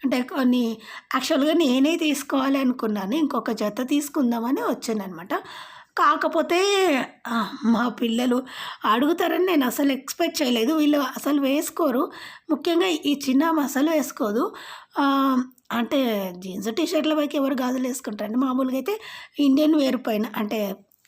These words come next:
ఆ, ఫిజియన్ పైన ఏమో వేసుకుంటారు. So ఇలాంటి వాటిపైన వేసుకోరు కదా. So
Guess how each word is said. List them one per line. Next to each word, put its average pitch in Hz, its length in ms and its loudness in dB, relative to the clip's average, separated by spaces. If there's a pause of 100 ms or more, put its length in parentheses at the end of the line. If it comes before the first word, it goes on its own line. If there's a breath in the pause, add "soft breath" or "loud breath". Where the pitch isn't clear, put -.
(960 loud breath)
ఆ, 254 140 2
ఫిజియన్ 339 460 4
పైన 320 260 2
ఏమో 359 200 4
వేసుకుంటారు. 277 1080 0 (100)
So 440 200 2 (400)
ఇలాంటి 311 520 2
వాటిపైన 269 420 2
వేసుకోరు 247 460 -2
కదా. 196 180 -4
So 285 300 -2